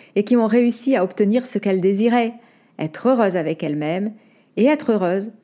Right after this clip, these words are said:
dans leur relation de couple. Merci à vous toutes pour ces fabuleux échanges. Laissez-moi maintenant vous parler du programme d'aujourd'hui.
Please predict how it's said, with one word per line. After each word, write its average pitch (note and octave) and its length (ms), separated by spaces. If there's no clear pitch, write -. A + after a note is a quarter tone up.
dans F3+ 120
leur E3+ 140
relation F3+ 420
de E3+ 80
couple. - 440
Merci C#4+ 420
à A#3 60
vous A#3 120
toutes F#3 440
pour F#3+ 120
ces - 160
fabuleux A3+ 560
échanges. F3 560
Laissez-moi A#3 400
maintenant G#3 480
vous E3+ 100
parler B3 340
du G3 100
programme G3 480
d'aujourd'hui. E3 640